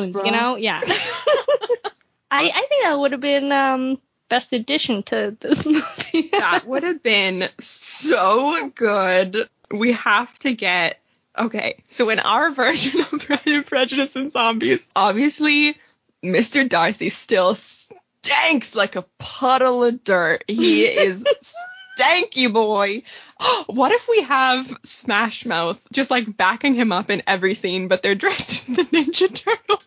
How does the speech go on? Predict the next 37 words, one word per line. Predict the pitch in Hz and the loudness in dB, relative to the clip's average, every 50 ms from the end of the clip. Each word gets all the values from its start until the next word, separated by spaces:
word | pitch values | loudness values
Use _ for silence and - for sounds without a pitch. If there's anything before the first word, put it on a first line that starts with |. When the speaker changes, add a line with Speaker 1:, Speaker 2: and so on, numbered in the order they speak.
| _ _ - - - - - - _ - | _ _ -20 -20 -20 -20 -20 -12 _ -2
Speaker 1:
Oh | 277 277 277 277 277 269 269 262 | 0 2 2 2 2 2 2 2
my | 269 254 233 | 0 0 0
God. | 226 208 - 247 | 0 0 0 0
Okay, | 254 302 208 | 0 2 0
okay. | 208 233 262 220 185 - - - - - | 2 2 0 0 0 -2 -6 -14 -20 -6
So | - - 359 | -2 0 2
we | 320 | 2
got, | 294 294 277 277 269 - - | 2 2 4 2 2 2 2
um, | 262 262 262 254 254 247 247 233 | 2 2 4 2 2 0 -2 -4
lead | 214 240 302 330 330 - | -4 -2 0 0 -2 -2
singer | - 381 330 302 277 | -4 -2 0 0 0
of | 269 | 0
Sugar | - - 269 247 254 | 0 -2 0 0 0
Ray | 226 220 214 202 - | 2 2 0 0 0
as | - 208 202 208 - | 0 0 0 0 -2
Mister | - 220 208 - 208 | -4 -4 -2 -2 -2
Darcy. | 202 196 - - - - - - - - - | -2 -2 -2 -4 -4 -8 -10 -12 -14 -12 -6
Then | - - - | -2 0 0
we | - - 466 | 2 2 0
Speaker 2:
Yes. | - - | -2 -2
Speaker 1:
got | - 320 285 269 277 269 - - - 247 | 0 0 2 2 2 0 -2 -4 -2 0
as | 247 269 285 294 330 349 330 - | 2 2 2 2 2 0 0 -2
the | - - 240 - | -4 -6 -4 -2
Ninja | - 262 247 233 240 247 277 311 359 - 494 539 - - | 0 0 2 2 2 2 4 2 2 2 0 -2 -2 -2
Turtles, | - - 330 311 302 294 294 277 - | -2 0 0 2 2 0 0 -2 -2
the, | - 277 226 - 214 | -2 -2 -2 -2 -2
the | 247 247 | -4 -4
Teenage | - - - - 359 339 339 320 302 294 277 233 - - - - | -4 -6 -4 0 2 2 2 4 2 2 2 0 -2 -6 -4 -2
Mutant | 240 254 269 269 254 - - - 240 202 196 - - _ - | 0 2 2 2 0 0 -2 -2 -2 -2 -2 -6 -6 _ 0
Ninja | 254 277 294 277 262 220 - 208 - - - _ - | 2 2 4 4 2 2 0 -2 -4 -4 -8 _ -6
Turtles | - 302 285 233 220 196 196 - | -2 -2 0 0 -2 -4 -6 -8
themselves. | 220 214 - 190 165 175 220 | -10 -10 -8 -8 -4 -2 0
Speaker 2:
Yes. | 240 202 - - - - _ | 0 0 -2 -4 -12 -10 _
Speaker 1:
We | 254 277 254 226 | -2 0 0 0
got | - 240 233 226 208 190 - - _ - - - - 202 | 0 0 2 2 2 0 -2 -6 _ -20 -18 -16 -8 -4
the | - 254 | -2 0
members | 240 220 202 196 185 175 165 160 - 185 - - - | 2 2 0 0 0 0 -2 -2 -4 -6 -10 -16 -20